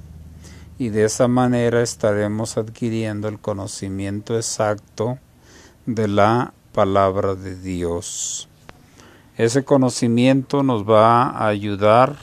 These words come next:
a nosotros a hacer cambios en nuestra vida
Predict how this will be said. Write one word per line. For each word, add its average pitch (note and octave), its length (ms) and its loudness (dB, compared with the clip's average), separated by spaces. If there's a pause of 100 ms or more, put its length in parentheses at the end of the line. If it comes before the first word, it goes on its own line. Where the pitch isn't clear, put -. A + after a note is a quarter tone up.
(320)
a A2+ 160 -6
nosotros A#2+ 1040 -4 (800)
a G2+ 920 2
hacer B2 480 0 (680)
cambios B2 1000 0 (560)
en A#2 200 -2
nuestra G2+ 580 0
vida F#2+ 560 -2